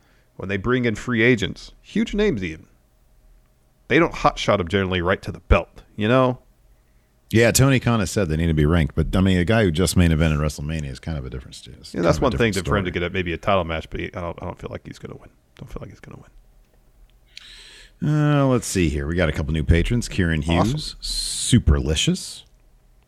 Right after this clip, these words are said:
Speaker 1: Thank
Speaker 2: Two
Speaker 1: you.
Speaker 2: just from today. Thank you very much
Speaker 1: Thank
Speaker 2: for your
Speaker 1: you so
Speaker 2: support.
Speaker 1: much.
Speaker 2: We
Speaker 1: Thank you,
Speaker 2: appreciate
Speaker 1: thank you,
Speaker 2: it.
Speaker 1: thank you. Uh, Jeremiah P with a sub here.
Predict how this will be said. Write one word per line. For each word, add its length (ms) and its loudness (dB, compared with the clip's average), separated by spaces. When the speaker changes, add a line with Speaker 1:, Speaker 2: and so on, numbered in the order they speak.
Speaker 1:
Thank 180 -4
Speaker 2:
Two 140 4
Speaker 1:
you. 40 2
Speaker 2:
just 240 2
from 140 0
today. 320 0
Thank 280 2
you 60 6
very 220 2
much 280 0
Speaker 1:
Thank 100 2
Speaker 2:
for 60 6
your 60 6
Speaker 1:
you 40 2
so 160 -6
Speaker 2:
support. 240 0
Speaker 1:
much. 40 -4
Speaker 2:
We 120 4
Speaker 1:
Thank 40 4
you, 40 -2
Speaker 2:
appreciate 400 0
Speaker 1:
thank 20 -10
you, 60 -10
Speaker 2:
it. 60 -12
Speaker 1:
thank 240 -16
you. 60 -20
Uh, 240 0
Jeremiah 400 2
P 160 2
with 100 4
a 40 -12
sub 280 -2
here. 160 -6